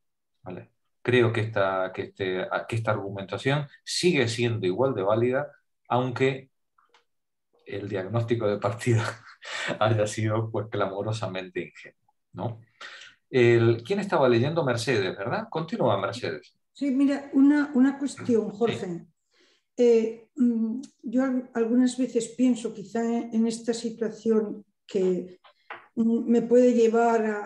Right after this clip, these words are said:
Speaker 2: a una cierta melancolía, mm, y rabia y todas esas cosas,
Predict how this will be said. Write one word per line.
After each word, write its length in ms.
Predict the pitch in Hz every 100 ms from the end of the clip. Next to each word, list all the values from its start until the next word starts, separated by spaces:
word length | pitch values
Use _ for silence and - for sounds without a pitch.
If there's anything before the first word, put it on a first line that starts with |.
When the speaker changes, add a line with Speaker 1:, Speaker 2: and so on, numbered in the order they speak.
| -
Speaker 2:
a 140 | 208 208
una 280 | 214 220 214
cierta 520 | - 226 220 220 214
melancolía, 1000 | 214 214 208 196 196 208 285 254 254 - - _ _ _ -
mm, 220 | 196 - - -
y 120 | 240
rabia 600 | 196 196 240 233 226 226 226
y 100 | 220
todas 280 | 233 220 220
esas 240 | 220 214
cosas, 640 | - 226 - 247 277 -